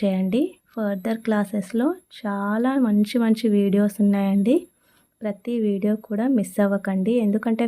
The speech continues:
ఫ్యూచర్లో ప్రతి ఒక్కరికి ఇవన్నీ యూజ్ అయ్యేవే కదా. బయట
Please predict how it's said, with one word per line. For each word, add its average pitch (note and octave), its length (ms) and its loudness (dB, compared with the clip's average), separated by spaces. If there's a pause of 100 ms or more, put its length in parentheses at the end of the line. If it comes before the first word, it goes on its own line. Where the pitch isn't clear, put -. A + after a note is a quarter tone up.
ఫ్యూచర్లో A3 540 0 (100)
ప్రతి G3 300 -8 (100)
ఒక్కరికి G#3 460 -8 (100)
ఇవన్నీ G3 480 0
యూజ్ G3 300 0
అయ్యేవే G3+ 440 2
కదా. F#3+ 200 2 (960)
బయట G3+ 260 -6